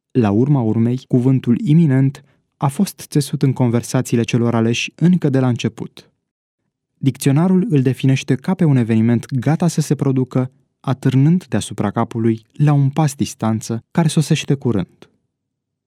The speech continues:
Sfârșitul tuturor lucrurilor este aproape.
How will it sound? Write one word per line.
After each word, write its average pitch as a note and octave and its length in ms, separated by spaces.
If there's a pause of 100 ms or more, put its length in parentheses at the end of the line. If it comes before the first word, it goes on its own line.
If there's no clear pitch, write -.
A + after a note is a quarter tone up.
(680)
Sfârșitul F3 760
tuturor C3+ 440
lucrurilor A#2 580
este A2 280
aproape. G#2 580